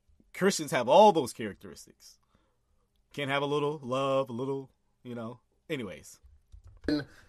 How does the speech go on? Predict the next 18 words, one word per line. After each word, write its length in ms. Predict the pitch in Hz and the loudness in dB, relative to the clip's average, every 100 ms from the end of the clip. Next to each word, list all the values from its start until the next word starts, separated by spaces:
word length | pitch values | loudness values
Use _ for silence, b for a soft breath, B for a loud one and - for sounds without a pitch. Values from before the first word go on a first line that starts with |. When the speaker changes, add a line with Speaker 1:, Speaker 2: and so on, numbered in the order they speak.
| - | -6
Speaker 2:
dreams. 540 | 139 190 175 151 131 | 6 8 8 6 6
They 100 | 160 | 8
don't 220 | 180 196 196 | 10 8 6
believe 340 | 175 190 165 | 0 0 2
in 140 | 160 | 2
visions. 460 | 139 190 156 151 131 | 6 6 6 2 4
They 120 | 156 | 4
don't 200 | 175 180 | 4 4
believe 260 | 180 185 185 | 2 0 0
in 60 | 160 - _ _ _ _ _ _ - - | -4 -8 _ _ _ _ _ _ -14 -2
Speaker 1:
Wait 140 | 143 | -2
a 40 | |
sec, 140 | 131 135 | 2 4
I 40 | |
gotta 140 | 165 151 | 6 6
stop 240 | 151 113 | 2 0
him 80 | 110 | -2
there. 140 | 87 | -10